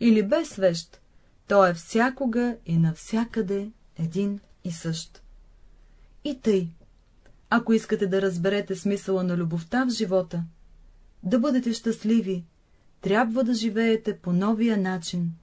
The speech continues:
с нови методи и правила. Не живеете ли така, никой на света не може да ви обича. Ако вие носите отрицателното в себе си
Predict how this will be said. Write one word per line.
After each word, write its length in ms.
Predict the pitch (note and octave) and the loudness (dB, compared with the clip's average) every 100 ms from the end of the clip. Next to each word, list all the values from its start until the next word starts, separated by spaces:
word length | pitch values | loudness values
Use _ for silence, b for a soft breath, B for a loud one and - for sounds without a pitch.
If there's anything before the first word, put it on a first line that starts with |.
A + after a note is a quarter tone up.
| - b b b | -20 b b b
с 140 | - - | -8 0
нови 380 | G#3 C4+ B3+ B3+ | 2 2 4 6
методи 680 | A3 A#3 A3 G3 G#3+ A3 - F3+ | 6 2 0 -2 -2 -4 -6 -10
и 120 | E3+ | -4
правила. 540 | F3+ E3+ F3 F3 E3+ - _ _ - _ - - - - - - | -4 -2 -2 -2 -2 -8 _ _ -20 _ -20 -20 -20 -20 -16 -4
Не 140 | F#3 | 0
живеете 540 | F3 F#3 G3 E4 F4 A#3 | 2 2 2 0 -2 -4
ли 120 | F#3 | -4
така, 360 | F3+ F3 F3+ E3+ - _ _ _ _ - | -6 -6 -8 -8 -16 _ _ _ _ -2
никой 500 | E3+ G#3+ D#4+ - D#4+ | 4 4 4 -2 0
на 120 | D4 | 0
света 500 | C#4 A#3 A#3+ A#3+ A#3 A3 | -2 -4 -4 -2 -2 -2
не 160 | F#3 | -2
може 320 | F3+ F3+ E3+ E3+ | -2 -2 -2 -2
да 120 | E3+ | -2
ви 140 | E3+ | 0
обича. 460 | E3+ D#3+ F3 - E3+ E3 _ _ _ _ _ _ _ _ _ _ _ | -2 -4 -6 -6 -8 -10 _ _ _ _ _ _ _ _ _ _ _
Ако 220 | A#3 A3+ G#3 | -4 -2 2
вие 220 | A3 G3+ | 2 2
носите 440 | G3 G3 G3 E3+ | 0 -2 -4 -2
отрицателното 880 | F#3 F3+ F#3 G3 F#3+ F#3+ F#3 F3 F3 | -2 0 -2 0 0 0 -4 -4 -6
в 60 | E3 | -6
себе 340 | A3 A3 F#3 | 0 0 0
си 280 | E3+ F3 | -4 -6